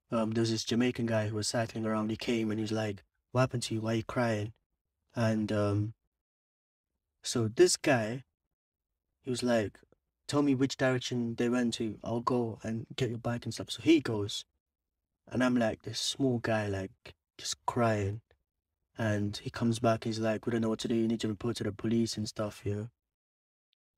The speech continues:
And he kind of became a close friend, bro. I'm, this is the first time I'm meeting him. He became a close friend because I realized he's, like, four or five,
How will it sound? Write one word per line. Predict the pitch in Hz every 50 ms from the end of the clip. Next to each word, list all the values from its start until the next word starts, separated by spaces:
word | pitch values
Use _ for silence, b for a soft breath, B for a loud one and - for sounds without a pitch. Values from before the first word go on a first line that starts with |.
| _ _ _ _ _ _ _ -
And | 135 - - 123
he | - - 320
kind | - - - 330
of | 311 131
became | 135 - - 151 143 131
a | 120 110
close | - - 147 139 135
friend, | - - 139 131
bro. | 120 117 127 135
I'm, | - 143
this | 143 151 147
is |
the | - -
first | - - 156 311 -
time | - 320 135
I'm | 127 127
meeting | 127 135 135 - 147 143
him. | 147 160 175 - - _ _ _ _ _ _ _ _ _ _ _
He | 135
became | 127 143 135 170 165 156
a | 143 -
close | - 160 156 151 -
friend | - 151 135
because | 131 131 - 135 131
I | 135
realized | 131 131 139 139 143 143 139 131 -
he's, | - 135 123
like, | 131 127 104
four | - - 151 147
or | 139
five, | - 143 135 131 120